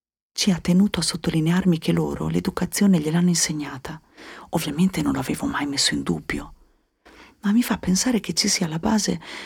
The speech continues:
una paura del giudizio rispetto al loro stile educativo,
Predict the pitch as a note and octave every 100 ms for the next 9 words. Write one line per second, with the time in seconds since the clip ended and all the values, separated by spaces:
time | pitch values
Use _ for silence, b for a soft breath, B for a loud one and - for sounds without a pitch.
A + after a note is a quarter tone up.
0 | B B G3 G3+ - G#3 A#3 G3 E3 D#3+
1 | E3 D#3+ D#3+ - - D#3+ E3 - F3 -
2 | E3+ D#3+ D#3+ - F3 E3+ D3+ - D#3+ C#3+
3 | C#3 C#3+